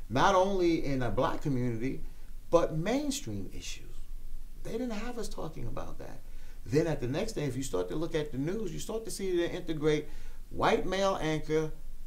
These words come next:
uh, black female. So basically, what do you do? You know, you have the whole thing about equal opportunity. So what they do? What do they do?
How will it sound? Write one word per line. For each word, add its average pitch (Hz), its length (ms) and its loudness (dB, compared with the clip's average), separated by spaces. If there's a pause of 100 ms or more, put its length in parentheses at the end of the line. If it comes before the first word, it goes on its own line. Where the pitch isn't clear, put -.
(540)
uh, 107 200 -2
black 143 340 2
female. 147 460 0 (260)
So 277 160 -2
basically, 240 480 2
what 220 180 6
do 220 60 -4
you 190 160 -2
do? 147 340 2
You 160 140 2
know, 139 120 2
you 139 140 2
have 160 220 4
the 151 100 6
whole 165 300 4
thing 170 260 2
about 120 260 0
equal 143 220 0
opportunity. 143 840 0 (360)
So 190 160 0
what 196 180 2
they 175 80 4
do? - 260 0
What 175 140 2
do 120 80 0
they 117 140 0
do? - 180 0